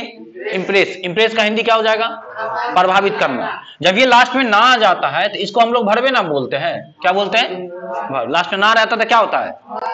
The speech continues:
verb। तो बोलेंगे प्रभावित करना, तो क्या बोलेंगे? Impress। और जब तुम किसी से प्रभावित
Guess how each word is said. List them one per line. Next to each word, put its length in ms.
verb। 340
तो 60
बोलेंगे 320
प्रभावित 560
करना, 240
तो 100
क्या 160
बोलेंगे? 280
Impress। 520
और 140
जब 180
तुम 160
किसी 300
से 160
प्रभावित 500